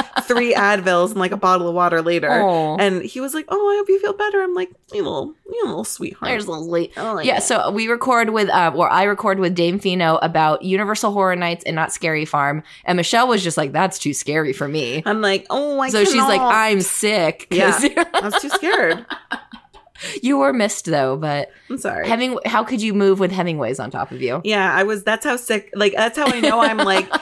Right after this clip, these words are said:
Speaker 1: <laughs>
Speaker 2: "Am I sick or do my friends hate me?" And I know that I'm sick if my cat comes and lays on me. Um, yeah. Also, I just would
Speaker 1: Hmm.
Speaker 2: like to let everyone know, did you know that Pope John Paul the second is an
Speaker 1: Mm-hmm.
Speaker 2: honorary Harlem Globetrotter?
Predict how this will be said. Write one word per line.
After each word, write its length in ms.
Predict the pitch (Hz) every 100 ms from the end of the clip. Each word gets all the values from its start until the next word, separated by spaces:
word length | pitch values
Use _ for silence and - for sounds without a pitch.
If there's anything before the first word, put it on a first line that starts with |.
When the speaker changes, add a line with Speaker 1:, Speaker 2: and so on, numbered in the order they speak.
| -
Speaker 1:
<laughs> 200 | - -
Speaker 2:
"Am 220 | 226 226
I 140 | 214 208
sick 340 | - 320 339
or 100 | 285
do 160 | 196 214
my 180 | 180 180
friends 480 | - 277 320 320
hate 280 | 285 302 -
me?" 180 | 320 - 311 339 359 - -
And 180 | 220 214
I 160 | 214
know 380 | 220 233 277 311
that 120 | 285 269
I'm 200 | 240 240
sick 320 | - 247 240
if 160 | - 226
my 160 | 220
cat 400 | 214 - 214 208
comes 260 | - 208 202
and 120 | 190
lays 260 | 170 185 214
on 200 | 240 240
me. 280 | 254 262 262 - - _ -
Um, 640 | 202 202 185 185 175 175 -
yeah. 260 | 190 190 147
Also, 400 | 254 269 - 285
I 140 | - 220
just 180 | 247 247
would 100 | 160
Speaker 1:
Hmm. 60 |
Speaker 2:
like 260 | 233 226 208
to 200 | 254 214
let 180 | 196 -
everyone 460 | 190 240 277 320
know, 320 | 220 180 175 190 - -
did 180 | 220 196
you 120 | 233
know 200 | 277 294
that 260 | 285 240 -
Pope 420 | 254 220 214 -
John 380 | - 196 202 220
Paul 220 | 233 220
the 100 | 202
second 400 | - 180 175 214
is 120 | 220 -
an 60 |
Speaker 1:
Mm-hmm. 100 | 190
Speaker 2:
honorary 440 | 190 190 196 190 196
Harlem 380 | - 190 185 180
Globetrotter? 720 | 175 175 175 233 214 240